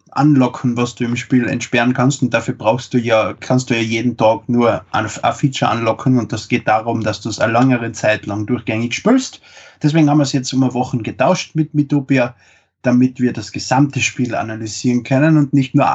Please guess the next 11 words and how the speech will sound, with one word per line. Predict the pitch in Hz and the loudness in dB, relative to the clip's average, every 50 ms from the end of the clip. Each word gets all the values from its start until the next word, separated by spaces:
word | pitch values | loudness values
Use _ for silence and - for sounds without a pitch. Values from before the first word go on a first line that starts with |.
| - - - | -2 -4 -6
siebzig | - - - 147 131 - - 139 131 131 | -6 -4 -4 -4 -4 -2 -2 -2 -2 0
oder | 123 117 110 104 | 0 0 0 0
achtzig | 117 143 - - - 98 - | 0 -2 -6 -10 -12 -8 -6
Prozent | 127 123 - - 120 113 101 - | -6 -6 -4 -4 -6 -4 -4 -6
der | 117 | -6
Features, | - - 127 123 - 127 107 - | -4 -4 -4 -2 -2 -4 -6 -4
die | - 131 113 | -6 -6 -6
wir | 117 107 | -6 -6
bisher | - 127 110 - - 107 101 | -6 -6 -6 -6 -6 -8 -8
freigeschalten | - - 101 - 98 - - - - 95 - - - 107 | -8 -10 -10 -10 -10 -12 -12 -10 -10 -12 -12 -12 -12 -12
haben. | - - - | -12 -12 -14